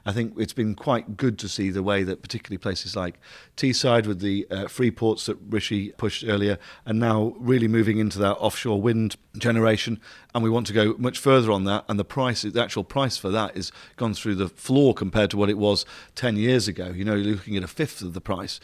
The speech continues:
uh, for some of those things. We're gonna have to be quite radical on some of this. And I think that in the short and medium term, we are gonna have to look at increasing domestic energy supply. And some of that's gonna have to come from carbon. And, uh, on the other side, we have to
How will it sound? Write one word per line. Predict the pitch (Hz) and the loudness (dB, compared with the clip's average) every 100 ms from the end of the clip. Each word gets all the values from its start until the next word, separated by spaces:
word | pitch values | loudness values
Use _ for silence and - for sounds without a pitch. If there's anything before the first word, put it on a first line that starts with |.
| - - - | -16 -18 -10
uh, | 101 | -8
for | - | -4
some | 95 117 | -4 -2
of | 101 | -2
those | 101 101 - | 0 0 0
things. | 87 90 - - | -4 -6 -12 -8
We're | 110 123 123 | 2 4 6
gonna | 123 | 4
have | 127 131 | 2 0
to | - | -2
be | |
quite | 104 113 101 | -2 0 2
radical | 117 104 - 85 85 - - | 4 2 -2 -6 -8 -12 -8
on | 104 | -6
some | 92 98 | -4 -2
of | |
this. | 92 92 | -2 -4
And | 107 | -2
I | 104 | -4
think | - 113 | -2 -4
that | 107 104 - - - - | -2 -2 -4 -16 -18 -6
in | 110 | -2
the | 101 | -2
short | - 131 104 | 2 2 2
and | 107 | 0
medium | 113 104 95 | 0 0 -4
term, | - 98 | -2 -2
we | 101 | 2
are | 110 104 | 4 4
gonna | 98 | 2
have | 98 - | 0 -2
to | 92 90 - - - | -4 -4 -8 -10 -2
look | 113 - | 0 2
at | 101 | 0
increasing | 113 104 113 92 101 | 0 -2 -2 -2 -2
domestic | 95 104 - 104 | -2 -2 -2 -2
energy | 113 107 | 0 0
supply. | 107 113 120 117 123 - - - _ | -2 -2 0 0 -2 -6 -20 -20 _
And | - 104 | -4 -2
some | 90 104 - 110 | -4 -4 -2 0
of | |
that's | 101 90 | 0 0
gonna | - 95 | -2 -4
have | 101 | -4
to | 87 | -8
come | - 95 | -6 -6
from | - 95 95 - - | -4 -6 -6 -12 -14
carbon. | - 104 95 92 92 - | -2 0 0 -2 -4 -6
And, | 98 98 95 | -4 -4 -2
uh, | 101 98 - | 0 0 0
on | 104 98 | -2 0
the | 98 98 - | 0 -2 -2
other | 107 | -4
side, | 98 92 87 | -2 -4 -2
we | 92 | 0
have | 107 - | -2 -4
to | - 87 | -4 -6